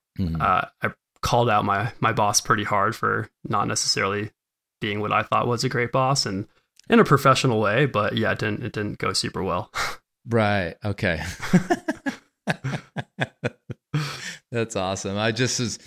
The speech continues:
Speaker 1: as soon as you talk about the, the review, I just had an Office Space sort of thing go into my head. Have you seen Office Space?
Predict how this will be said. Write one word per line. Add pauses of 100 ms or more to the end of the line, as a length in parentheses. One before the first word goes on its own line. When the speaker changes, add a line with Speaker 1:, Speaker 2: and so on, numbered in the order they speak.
(260)
Speaker 1:
as
soon
as
you
talk
about
the,
the
review,
I
just
had
an
Office
Space (180)
sort
of
thing
go
into
my
head. (220)
Have
you
seen
Office
Space?